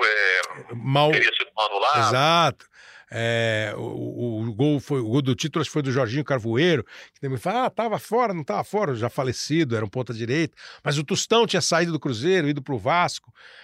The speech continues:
Speaker 2: é, depois do, do, do acidente antes da Copa, tal. Enfim, é, aí vem esse Cruzeiro aí de setenta e cinco, setenta e seis.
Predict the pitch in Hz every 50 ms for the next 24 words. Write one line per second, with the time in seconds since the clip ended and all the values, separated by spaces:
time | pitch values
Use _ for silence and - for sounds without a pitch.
0 | - _ - 123 120 110 104 123 - - 139 143 131 113 - - 113 110 104 113
1 | 110 101 92 104 101 95 107 107 101 95 95 107 117 110 - - 127 104 127 143
2 | 151 147 - - 143 147 147 139 - - 117 117 120 123 - - 120 120 - _
3 | 160 165 202 233 220 - - - _ 151 175 196 185 143 - - - - - -
4 | - 165 160 - - 156 127 - _ _ - _ _ _ - 143 139 135 135 131
5 | 131 127 117 - - - _ _ _ _ _ _ - 180 208 247 240 285 285 277
6 | - 294 233 - 302 254 190 220 262 254 254 226 202 196 147 - - 180 - 185
7 | 175 - 180 143 - - - 180 185 - - 175 156 - 180 - 160 - - 147
8 | 139 123 104 - - - - -